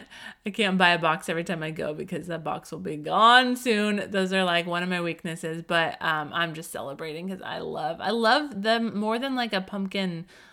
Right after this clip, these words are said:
latte or, or whatever. Um, I, pumpkin spice latte, that's what people call them. I love them more than that. They're just so, so good. Anyways, <laughs> all the fun fall things. I am here for it. I hope you are getting some of that joy too. I don't know if you're a fall person, but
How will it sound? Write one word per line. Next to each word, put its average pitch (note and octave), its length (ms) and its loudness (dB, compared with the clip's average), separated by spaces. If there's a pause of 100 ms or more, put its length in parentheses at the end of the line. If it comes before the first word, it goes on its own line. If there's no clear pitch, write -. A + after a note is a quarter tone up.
(100)
latte F3+ 500 -2
or, D3 140 -6
or D#3 300 -8
whatever. D#3 580 -6
Um, D3+ 420 -8
I, D#3+ 420 -10 (360)
pumpkin F#3 320 -4
spice - 320 -10
latte, D#3 260 -12
that's E3 200 -12
what F3+ 60 -20
people - 140 -12
call - 200 -10
them. E3+ 260 -12 (680)
I G#3 60 -4
love G3 180 2
them A3 140 0
more G#3 160 4
than F#3+ 120 0
that. F3 320 2
They're F3+ 140 -4
just F#3 240 -4
so, F#3 400 0
so F3 200 -4
good. D3 240 -8
Anyways, D#3 560 -8 (280)
<laughs> D4 80 -2 (640)
all E4+ 260 8
the F#4 120 4
fun C#4+ 320 2
fall F#3 340 6
things. D#3 400 -8
I F#3 160 2
am G#3 140 2
here C4 480 0
for A3+ 260 4
it. G#3+ 220 6
I A3 60 2
hope A3+ 180 0
you A#3 420 0
are G#3+ 220 4
getting G3+ 400 -2
some G3 220 -2
of G3 100 0
that F3+ 240 2
joy F#3+ 340 0
too. G3 180 -4
I F#3 40 0
don't F#3 100 -2
know F#3+ 100 2
if F#3 140 -8
you're F3+ 160 -2
a E3+ 60 -4
fall E3+ 280 -2
person, E3 540 -12
but D#3+ 260 -8